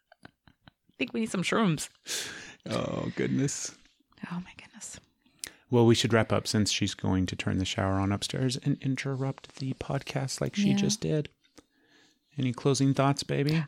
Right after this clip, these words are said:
Speaker 1: I don't know. This one was weird. This one was kinda all over, so I don't even know what just happened. This is why we do intros at the beginning, 'cause how would
Speaker 2: Yes.
Speaker 1: you talk about this?
Speaker 2: Could you imagine doing an intro now?
Speaker 1: No.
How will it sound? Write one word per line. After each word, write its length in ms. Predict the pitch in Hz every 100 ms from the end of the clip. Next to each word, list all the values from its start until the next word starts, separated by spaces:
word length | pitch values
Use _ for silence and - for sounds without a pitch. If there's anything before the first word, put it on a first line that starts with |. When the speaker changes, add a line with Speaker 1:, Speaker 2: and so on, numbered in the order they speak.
| -
Speaker 1:
I 100 | 262
don't 140 | 285
know. 140 | 202
This 220 | 196 190 277
one 100 | 254
was 140 | 170
weird. 360 | 156 151 156 147
This 140 | -
one 120 | 208
was 140 | 170 -
kinda 240 | - 165
all 240 | - 147 151
over, 300 | 147 147 147
so 160 | -
I 100 | -
don't 160 | 160 175
even 220 | 160 156
know 100 | 151
what 140 | 151 -
just 160 | 156
happened. 280 | - - 151
This 140 | -
is 140 | 226 190
why 140 | 151
we 100 | 151
do 160 | 151 139
intros 340 | 156 - 147
at 100 | -
the 60 | -
beginning, 480 | 151 - 135 - 147
'cause 300 | 104 151 -
how 160 | 156
would 100 | 151
Speaker 2:
Yes. 60 | 147
Speaker 1:
you 60 |
talk 260 | 147 147 -
about 240 | 151 147
this? 180 | - 143
Speaker 2:
Could 160 | - 107
you 80 | 120
imagine 380 | 107 101 110
doing 200 | 107 104
an 120 | 101 95
intro 320 | 98 - 98
now? 260 | 95 87
Speaker 1:
No. 480 | 147 147 143 143 147